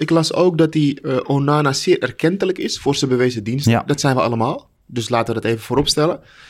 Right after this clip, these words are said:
Speaker 1: Maar, nou kijk, oké. E-, wij zijn supporters. Dus sowieso,
Speaker 2: Ja.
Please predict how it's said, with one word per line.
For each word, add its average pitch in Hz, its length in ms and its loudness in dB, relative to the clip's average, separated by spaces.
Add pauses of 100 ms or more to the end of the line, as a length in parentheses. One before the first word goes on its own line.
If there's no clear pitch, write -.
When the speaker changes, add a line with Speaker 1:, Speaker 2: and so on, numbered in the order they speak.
(260)
Speaker 1:
Maar, 117 480 0 (1900)
nou 247 180 2
kijk, 247 300 -2 (260)
oké. 143 260 0 (840)
E-, 240 200 0
wij 185 140 2
zijn 226 140 0
supporters. - 480 -2
Dus - 180 0
sowieso, 202 680 4
Speaker 2:
Ja. 147 80 -8